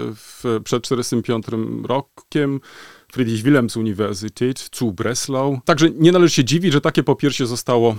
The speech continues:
postawione. Chociaż na, e, niektórych zdjęciach, zwłaszcza na przykład na tych, e, przeze mnie wspomnianych, w tym miejscu, gdzie postawiono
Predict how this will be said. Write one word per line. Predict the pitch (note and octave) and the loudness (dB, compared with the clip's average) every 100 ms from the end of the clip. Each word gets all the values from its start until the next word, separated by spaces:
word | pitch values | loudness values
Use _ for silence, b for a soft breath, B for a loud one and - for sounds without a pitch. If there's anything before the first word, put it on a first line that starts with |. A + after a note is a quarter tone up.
| - | -4
postawione. | A#2 - G#2+ G2+ - | -6 -4 -2 -2 -2
Chociaż | G3+ A#3+ - | 0 0 0
na, | F3+ D#3+ C#3+ B | 0 0 0 B
e, | C#3+ C#3 C3 | -4 -2 0
niektórych | C#3 - G3 B2+ | -4 -2 0 0
zdjęciach, | A2+ C3 C#3 C#3+ F3+ C3 | -2 -2 0 0 -4 -4
zwłaszcza | B2+ D#3+ - D#3 | -2 -2 -2 -4
na | C3+ | -4
przykład | C3 - C#3 C3+ | -6 -6 -6 -6
na | |
tych, | B2 B2+ - | -8 -8 -6
e, | A#2+ A#2 A#2 B B | -4 -4 -6 B B
przeze | B2+ B2 | -4 -2
mnie | E3+ B2+ | -2 -2
wspomnianych, | - D#3 A#2+ G#2+ F#2+ F3+ - B B B B | -2 -2 0 0 -2 -4 -6 B B B B
w | - | -4
tym | A3 | 2
miejscu, | B3+ D#3+ A#2+ B2+ | 4 4 2 -4
gdzie | A2+ B2+ | -8 -6
postawiono | C#3+ - B2+ D3+ D3+ C#3 | -6 -6 -6 -4 -2 -4